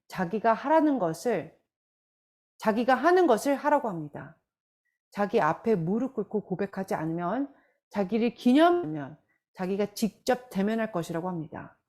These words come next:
는 받아들이다가 나중에는 내버립니다. 실수를 하지 않아요. 성경에서 "악을 선하다 하며 선을 악하다 하는 자들에게 화 있을진저"라고 말합니다.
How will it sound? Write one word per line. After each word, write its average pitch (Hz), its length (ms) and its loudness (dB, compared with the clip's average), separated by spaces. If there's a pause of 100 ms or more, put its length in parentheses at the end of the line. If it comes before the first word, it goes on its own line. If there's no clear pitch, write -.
(440)
는 247 320 -4
받아들이다가 185 920 -2 (220)
나중에는 185 760 -2
내버립니다. 180 880 0 (480)
실수를 262 480 2
하지 240 180 4
않아요. 214 540 -2 (280)
성경에서 262 760 -2 (300)
"악을 202 340 2
선하다 311 420 2
하며 226 460 -2 (200)
선을 285 260 -2
악하다 240 500 0
하는 208 200 -2
자들에게 165 500 -6 (240)
화 277 180 0
있을진저"라고 180 960 0
말합니다. 156 520 -8